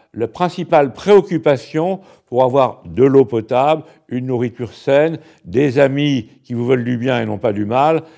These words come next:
et un peu d'énergie pour survivre, un habitat, des vêtements, des choses de base, quoi. Donc ça se passera à l'échelle locale. Euh, Paris sera sans doute inhabitable en deux mille trente-huit.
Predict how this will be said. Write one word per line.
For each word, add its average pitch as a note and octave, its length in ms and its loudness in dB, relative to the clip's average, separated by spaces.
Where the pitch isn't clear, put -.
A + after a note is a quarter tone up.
et C#3 380 2
un A2+ 140 -4
peu C#3 160 -2
d'énergie A#2 580 -2
pour A2+ 160 -10
survivre, A#2 460 -6
un A2+ 160 -6
habitat, B2+ 540 0
des G#2+ 120 -2
vêtements, A2+ 640 -6
des F#2+ 100 -10
choses G#2+ 220 -6
de G2+ 100 -4
base, D#2+ 360 -2
quoi. - 200 -20
Donc D#3 240 0
ça D#3+ 100 0
se - 120 -6
passera C3+ 400 0
à C#3 140 0
l'échelle C#3+ 300 -2
locale. C3 540 0
Euh, G2+ 280 -2
Paris D3 640 0
sera A2+ 300 -4
sans G#2 160 -10
doute B2 240 -8
inhabitable A2+ 640 -4
en F#2+ 60 -8
deux F2+ 100 -6
mille G#2+ 160 -10
trente-huit. - 540 -16